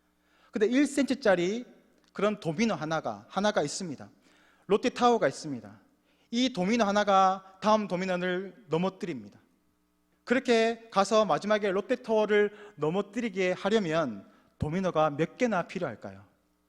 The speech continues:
죄송합니다. 너무 어려운 문제를 냈죠. 일 센티짜리 도미노가 하나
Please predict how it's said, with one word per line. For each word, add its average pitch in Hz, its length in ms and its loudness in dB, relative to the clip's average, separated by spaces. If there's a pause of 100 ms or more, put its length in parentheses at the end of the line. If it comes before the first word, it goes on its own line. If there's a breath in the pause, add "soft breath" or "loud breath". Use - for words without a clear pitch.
(2750)
죄송합니다. 127 500 -10
너무 139 240 -8
어려운 160 200 -4
문제를 117 400 -10
냈죠. 131 380 -12 (960 soft breath)
일 240 120 0
센티짜리 220 680 0 (160)
도미노가 156 440 -4
하나 170 420 -2